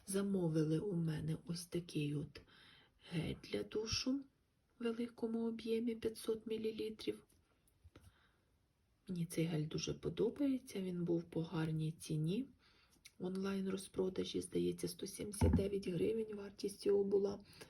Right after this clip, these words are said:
без знижки. Досить таки непогана вартість, а гель класний.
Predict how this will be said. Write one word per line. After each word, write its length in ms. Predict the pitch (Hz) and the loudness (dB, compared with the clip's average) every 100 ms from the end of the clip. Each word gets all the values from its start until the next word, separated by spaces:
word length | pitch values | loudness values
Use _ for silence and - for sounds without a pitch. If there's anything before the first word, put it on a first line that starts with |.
| - - - - - - - - | -20 -20 -20 -20 -20 -20 -14 2
без 200 | 190 190 | 2 2
знижки. 560 | 175 175 170 175 - | 0 2 2 0 -2
Досить 420 | 180 196 - 208 - | -4 -2 0 -2 -2
таки 420 | 190 - 196 196 - - | -6 0 0 0 -8 -4
непогана 800 | 208 190 196 190 175 175 170 170 | 0 0 0 0 0 0 2 2
вартість, 560 | 170 196 - - - - | 0 -2 -6 -10 -12 -8
а 100 | 220 | -2
гель 300 | 175 185 196 - | -2 -2 -4 -6
класний. 580 | - 151 160 - 196 | -6 -4 -4 -8 -10